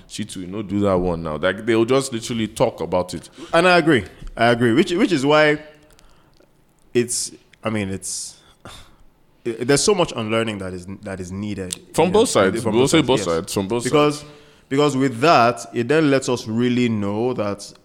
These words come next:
Speaker 2: society doesn't regard the average man as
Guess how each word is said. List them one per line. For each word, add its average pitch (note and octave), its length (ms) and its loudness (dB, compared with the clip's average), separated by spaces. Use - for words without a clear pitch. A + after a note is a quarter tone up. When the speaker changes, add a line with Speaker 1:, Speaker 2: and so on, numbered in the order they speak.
Speaker 2:
society D3+ 540 0
doesn't B2+ 320 -2
regard G#2+ 400 -2
the G2 140 -8
average G#2+ 340 -4
man G2 340 -6
as F2+ 680 -14